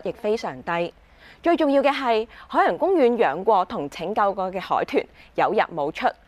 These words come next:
冇返過大海。所以人工繁殖海豚同其他哺乳類動物，我哋認為實在稱唔上有保育嘅作用。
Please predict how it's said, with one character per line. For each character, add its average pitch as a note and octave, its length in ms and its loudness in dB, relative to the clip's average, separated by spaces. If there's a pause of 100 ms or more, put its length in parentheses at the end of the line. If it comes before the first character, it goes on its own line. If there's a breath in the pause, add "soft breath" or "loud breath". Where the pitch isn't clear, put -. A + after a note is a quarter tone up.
(220 loud breath)
冇 E3 140 2
返 A3 220 0
過 G3 140 0
大 C3+ 220 -2
海。 C#3+ 320 -6 (600 soft breath)
所 G#3 200 -2
以 B3 320 0
人 E3 180 -2
工 E4 240 0
繁 G3+ 180 -2
殖 G3 120 0
海 G3 240 0
豚 G3 360 -2
同 A3 160 -4
其 A3 140 -2
他 E4 160 0
哺 C#4 180 2
乳 A3 120 0
類 A#3+ 160 4
動 G#3 160 2
物， G#3 40 0 (520 loud breath)
我 F3+ 120 -2
哋 F#3+ 60 4
認 E3 220 4
為 D3 160 2
實 F3 120 -6
在 D#3+ 160 0
稱 A3 300 -4
唔 C#3+ 60 -8
上 C#3+ 260 -4
有 C#3+ 240 -2
保 B2 140 0
育 D#3 80 0
嘅 C#3+ 100 -4
作 C#3+ 240 -2
用。 C3+ 260 -4